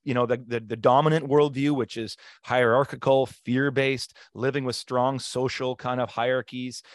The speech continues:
uh, you know, focus on self, personal gain, materialistic, you know, lacking empathy. It's, it's ma-, it's human dominated, right? It's like the humans are the center. All the other species are just, in essence, just consumption for us,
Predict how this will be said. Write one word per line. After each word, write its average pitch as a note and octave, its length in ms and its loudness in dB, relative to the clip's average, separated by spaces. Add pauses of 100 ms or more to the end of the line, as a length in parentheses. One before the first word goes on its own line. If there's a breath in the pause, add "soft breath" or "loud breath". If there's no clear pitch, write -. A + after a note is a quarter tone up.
(140 soft breath)
uh, G#2+ 320 2
you A#2+ 120 2
know, A2+ 140 4
focus C3+ 420 0
on B2 180 0
self, B2+ 460 0 (100)
personal C3+ 440 -4
gain, B2+ 380 -2
materialistic, C3 1000 0 (260 loud breath)
you A2+ 120 -2
know, A2+ 100 2
lacking B2 420 2
empathy. B2+ 640 -2 (160 loud breath)
It's, - 200 -8 (200)
it's B2+ 200 0
ma-, B2 320 4
it's B2+ 280 0
human D#3 460 2
dominated, D3 640 4
right? B2+ 220 4
It's B2 160 -6
like A#2+ 160 -6
the A#2+ 120 -4 (200 loud breath)
humans D#3 580 2
are D3+ 140 8
the D3 80 2
center. D3+ 440 2
All C#3+ 280 4
the D#3 160 -4
other C#3+ 240 -2
species C#3+ 600 -6
are C3+ 120 4
just, C#3 320 0
in C3+ 180 -6
essence, C#3 400 -4
just C#3+ 300 -4 (240 loud breath)
consumption C#3+ 760 -2
for C3+ 240 2
us, C3+ 240 0